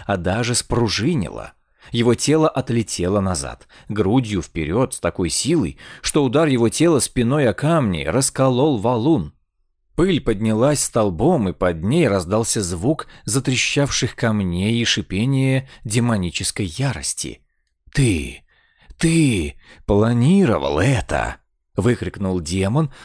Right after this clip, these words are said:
тут же поднявшись с того места, куда рухнул.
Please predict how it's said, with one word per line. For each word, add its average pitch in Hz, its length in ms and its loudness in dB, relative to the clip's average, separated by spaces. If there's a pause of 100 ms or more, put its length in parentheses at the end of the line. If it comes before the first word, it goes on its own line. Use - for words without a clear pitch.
тут 156 240 2
же 165 120 2
поднявшись 120 720 2
с - 40 -2
того 113 220 2
места, 131 380 0
куда 85 300 0
рухнул. 87 500 -6